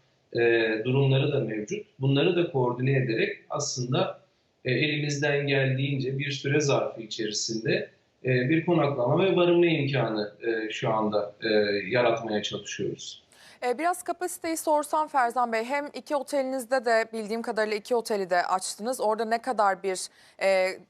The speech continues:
Speaker 2: kontenjan açtınız depremzedeler için? Bu dokuz günlük süreçte şu an ne kadar, kaç kişi yerleşti buralara? Bir de sanıyorum,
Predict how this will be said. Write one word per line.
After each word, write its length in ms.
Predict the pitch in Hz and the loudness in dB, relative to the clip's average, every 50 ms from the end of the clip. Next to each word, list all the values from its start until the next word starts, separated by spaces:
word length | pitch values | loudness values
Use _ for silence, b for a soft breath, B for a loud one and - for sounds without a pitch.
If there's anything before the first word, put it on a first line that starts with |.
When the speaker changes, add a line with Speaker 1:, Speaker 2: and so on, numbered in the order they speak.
| _ - - - 185 - _ _ _ _ _ | _ -20 -20 -20 -20 -20 _ _ _ _ _
Speaker 2:
kontenjan 560 | - 247 233 226 208 - 220 214 208 - 220 202 | -2 0 0 0 0 0 0 0 0 0 2 2
açtınız 420 | 196 202 - - - 208 196 - | 2 0 0 -2 -4 -4 -2 0
depremzedeler 760 | 208 196 - - 208 196 202 196 208 196 180 196 196 196 190 | 0 0 2 2 2 0 0 0 -2 -4 -2 -2 -2 -2 -4
için? 340 | 196 - - 226 214 214 196 | -4 -4 -6 -6 -6 -6 -6
Bu 140 | 208 190 | -6 -4
dokuz 340 | 196 220 220 - - 233 202 | -2 -2 -2 -2 -6 -8 -6
günlük 280 | 196 226 220 220 214 214 | -6 -4 -4 -4 -4 -6
süreçte 600 | - - 226 214 214 208 - - - 233 220 220 B B B B B | -8 -4 -2 0 0 0 -2 0 2 2 2 2 B B B B B
şu 200 | B - - 254 | B -2 2 4
an 240 | 233 226 233 233 233 | 4 4 4 2 0
ne 80 | 240 240 | -2 -2
kadar, 460 | 240 277 262 208 214 196 190 190 202 | -2 -2 0 2 4 2 2 2 -2
kaç 220 | - 254 240 - | -2 -2 -2 -2
kişi 260 | - - - - - 202 | -4 -6 -4 -4 -2 2
yerleşti 580 | 196 185 180 180 180 185 180 - - 208 185 | 2 4 4 2 2 -2 -4 -4 -4 -6 -4
buralara? 420 | 185 190 185 180 190 208 254 254 214 | 0 0 0 2 4 4 2 2 0
Bir 120 | 226 196 | -2 -2
de 60 | 240 | -2
sanıyorum, 520 | 240 - 269 240 240 254 262 262 262 269 | -2 -2 -2 -4 -2 0 0 0 0 -2